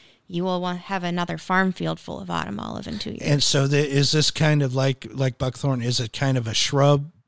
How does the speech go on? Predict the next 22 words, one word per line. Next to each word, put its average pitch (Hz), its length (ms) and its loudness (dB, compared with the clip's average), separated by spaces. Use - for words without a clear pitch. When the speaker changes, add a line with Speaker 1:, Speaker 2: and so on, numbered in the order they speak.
Speaker 1:
Mm-hmm. 220 140 -2
Yep. 349 80 -6
Speaker 2:
stands 139 600 2
up? 131 200 0
Speaker 1:
Yep, 254 140 4
so 269 160 0
it's 254 140 0
another 269 320 2
deciduous 277 580 -4
shrub. 214 380 -4
You'll 226 120 -4
find 214 300 -2
that 220 80 -2
a 233 60 -4
lot, 208 400 -2
um, 202 180 -2
Speaker 2:
Yeah. 208 60 0
Speaker 1:
kind 214 140 2
of 202 80 0
a 208 40 -4
small 208 340 -2
tree, 214 320 -4